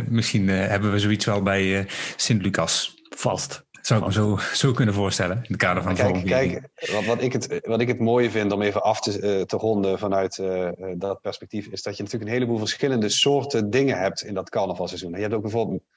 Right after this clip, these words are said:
Speaker 3: mijn oma, die gaat heel graag naar het carnavalsconcert van het, eh, symfonieorkest.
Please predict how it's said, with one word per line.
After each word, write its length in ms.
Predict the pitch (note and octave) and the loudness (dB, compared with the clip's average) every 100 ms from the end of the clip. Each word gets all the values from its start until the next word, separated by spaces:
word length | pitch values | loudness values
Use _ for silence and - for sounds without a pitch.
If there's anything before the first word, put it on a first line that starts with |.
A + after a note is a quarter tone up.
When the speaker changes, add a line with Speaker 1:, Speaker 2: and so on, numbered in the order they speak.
| _ _ _ | _ _ _
Speaker 3:
mijn 200 | A2+ A#2+ | -6 -4
oma, 460 | D3 D#3+ G#2+ G2 G#2+ | 0 0 2 0 0
die 100 | A#2+ | 0
gaat 140 | B2+ | 0
heel 100 | B2+ | 2
graag 160 | B2 A2 | 2 2
naar 100 | A2 | 0
het 80 | - | 2
carnavalsconcert 960 | C3 A#2 G#2+ G#2 - F#2 C#3+ B2+ - - | 2 4 2 0 0 0 2 2 0 -4
van 160 | G#2 | -2
het, 240 | G2 - - _ - _ _ | -2 -4 -10 _ -20 _ _
eh, 240 | G2 F#2 F2 | -8 -4 -2
symfonieorkest. 880 | - A2+ A#2+ F3+ F#2 F2 D#2 - | -2 -2 0 0 2 -2 -2 -6